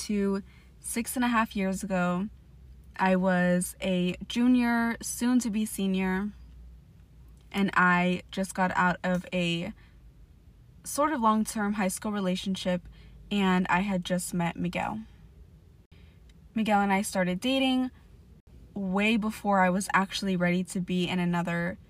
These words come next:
relationship, before I really had a chance to recover from my previous relationship, and that really just set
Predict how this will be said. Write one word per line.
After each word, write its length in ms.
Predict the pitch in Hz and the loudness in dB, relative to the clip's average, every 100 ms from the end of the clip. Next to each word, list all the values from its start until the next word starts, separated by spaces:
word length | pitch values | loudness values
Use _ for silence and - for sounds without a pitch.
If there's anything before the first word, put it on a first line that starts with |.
| - - | -20 -8
relationship, 680 | 185 175 170 - 220 - 294 | -4 -2 -2 -2 -4 -2 -4
before 540 | 262 214 - 185 185 180 | -6 -6 2 4 6 4
I 440 | 175 175 175 175 - - | 4 4 2 -2 -4 -4
really 280 | 190 196 | -2 0
had 220 | 226 220 180 | -2 0 -2
a 60 | |
chance 480 | 180 - 190 202 - | -2 -2 -2 -2 -4
to 80 | 208 | -4
recover 560 | 175 185 - 180 190 220 | -4 -2 -2 0 0 -2
from 540 | - 185 175 175 196 - - - - | -2 0 2 0 -4 -10 -20 -20 -4
my 380 | 180 175 170 180 | 0 2 2 -2
previous 500 | - 190 202 247 - | -2 -2 0 -2 -2
relationship, 840 | 262 254 247 262 240 - 240 226 - - - - - - | -2 -2 -2 -2 -2 -2 -4 -6 -12 -20 -20 -20 -14 -2
and 600 | 208 196 190 185 185 208 - - - - | 2 4 4 4 2 -2 -12 -20 -20 -8
that 460 | 180 185 190 202 202 | 6 8 10 8 4
really 500 | 196 196 196 190 196 | -4 -2 0 0 0
just 760 | 180 180 170 185 - - - - - - - - - - - - | 0 -2 -2 -2 -6 -8 -12 -20 -20 -20 -20 -20 -20 -20 -20 -20
set 340 | - - 233 | -14 -2 -2